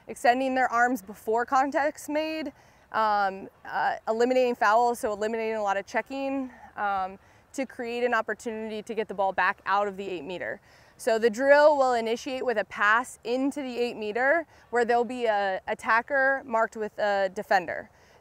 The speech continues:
That on-ball defender will be forcing to her crashing defender who's gonna be coming from the crease. That player's job is to get in position, create a V similar to what we would do in a double team,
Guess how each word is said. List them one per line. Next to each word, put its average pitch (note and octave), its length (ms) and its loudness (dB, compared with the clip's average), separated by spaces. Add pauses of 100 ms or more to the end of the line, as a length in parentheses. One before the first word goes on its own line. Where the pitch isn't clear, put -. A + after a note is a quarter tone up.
That G#3+ 200 6
on-ball B3+ 460 6
defender A3 400 0
will C4+ 100 -2
be G#3+ 140 -10
forcing C4 640 -4
to D#4 100 -2
her B3 160 -2
crashing A3 560 0
defender D4 460 -2
who's A#3 240 -8
gonna A#3 200 -4
be G#3+ 120 -12
coming G#3+ 340 -8
from G3 200 -10
the F3 60 -6
crease. - 580 -6 (360)
That A#3 300 4
player's C#4 480 2
job A#3 360 4
is G#3+ 200 -6
to A3 120 -8
get A#3 300 4
in B3+ 140 -4
position, B3 640 -4 (240)
create A#3+ 280 -2
a A3+ 80 6
V A3+ 280 -6
similar A3 340 -4
to G3 100 -10
what G#3 200 -2
we G#3 100 -6
would F#3+ 160 -4
do G3+ 160 -6
in G3+ 80 -6
a F3 100 -4
double G3+ 380 -2
team, D#4 480 -6